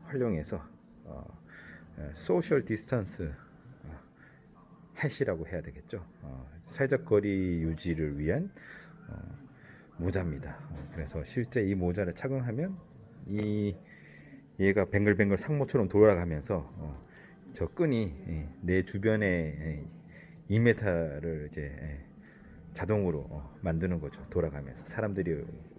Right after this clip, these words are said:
가까이 갈 수 없게끔 아주 재미난 작품입니다. 좀 이따가 제가 한번, 한번 써보도록 하겠습니다.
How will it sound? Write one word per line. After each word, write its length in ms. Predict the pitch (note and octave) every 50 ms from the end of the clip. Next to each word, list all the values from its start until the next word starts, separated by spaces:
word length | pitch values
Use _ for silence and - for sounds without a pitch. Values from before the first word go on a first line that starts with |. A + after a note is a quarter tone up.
| - -
가까이 280 | - F2 - G2+ F2+
갈 120 | F#2+ F2+ -
수 140 | - - E2
없게끔 680 | - - - D#2 - - - C#2+ D2 F2+ C#3+ F#3 - - - - - - - - - - - - - - - D2
아주 340 | D2 D#2 D#2 - D#2 D2 C#2+ C2+ - - - -
재미난 540 | - - E2 D#2+ D#2+ D#2+ D#2+ D2+ D2 C#2+ C#2+ C#2
작품입니다. 720 | - - - - - E2+ D2+ C2 C2 B1+ C2 - - - - - - - - - - - - - -
좀 160 | - G2+ G#2
이따가 260 | G#2+ - A#2 G#2+ G2+
제가 300 | - - E2 E2 D#2+ D#2
한번, 380 | F#2 G#2+ F#2 E2+ F2+ G2 C3+ D3 - - - - - - - - -
한번 160 | - D#2+ D2 D2
써보도록 640 | - - A#2 G2+ F#2+ G2 E2+ F2+ E2+ D#2+ C#2+ -
하겠습니다. 440 | G2 G2 F2+ - - - C2 - -